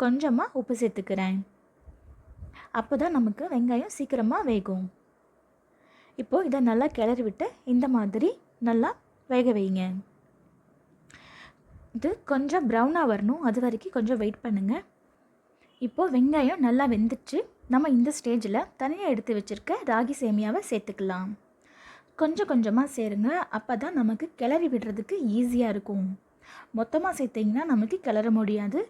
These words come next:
இந்த மாதிரி கொஞ்சம் கொஞ்சமா சேருங்க. எல்லாத்தையும் சேர்த்து மொத்தமா கிளறி விடணும். இந்த மாதிரி எல்லா பக்கமும் எடுத்து கிளறி விடுங்க.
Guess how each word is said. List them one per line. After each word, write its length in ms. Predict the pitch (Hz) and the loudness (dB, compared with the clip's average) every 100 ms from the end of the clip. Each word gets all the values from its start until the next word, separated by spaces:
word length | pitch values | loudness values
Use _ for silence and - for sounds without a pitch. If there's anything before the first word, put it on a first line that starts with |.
| - - | -8 -4
இந்த 140 | 262 294 | -2 0
மாதிரி 240 | 233 285 466 - | 0 0 -6 -2
கொஞ்சம் 240 | 277 277 277 | 0 0 2
கொஞ்சமா 300 | 226 214 349 427 | 0 0 -2 -2
சேருங்க. 340 | 247 202 202 202 202 202 _ _ _ _ _ _ _ _ - _ - - 247 | -4 -2 -2 -2 -4 -6 _ _ _ _ _ _ _ _ -20 _ -20 -8 -2
எல்லாத்தையும் 400 | 277 269 302 330 | 0 0 -4 -4
சேர்த்து 320 | 233 214 - 339 - - - - 220 | -2 -2 -2 -6 -6 -20 -20 -4 -2
மொத்தமா 500 | 320 - 403 302 262 - _ _ _ _ _ - | -2 0 2 2 -2 -4 _ _ _ _ _ -2
கிளறி 260 | 247 247 226 | 0 2 2
விடணும். 420 | 196 196 196 208 - _ _ _ _ _ _ _ - - - 285 | 0 -2 -4 -6 -10 _ _ _ _ _ _ _ -20 -20 -8 -4
இந்த 140 | 349 302 | -2 0
மாதிரி 240 | 220 285 392 247 220 | 0 -2 -2 -2 0
எல்லா 160 | 339 381 | -2 -2
பக்கமும் 340 | 247 277 370 269 | -4 -6 0 0
எடுத்து 200 | 240 370 392 | 0 -4 -4
கிளறி 240 | 226 208 202 | -2 -2 -4
விடுங்க. 240 | 202 202 | -2 -4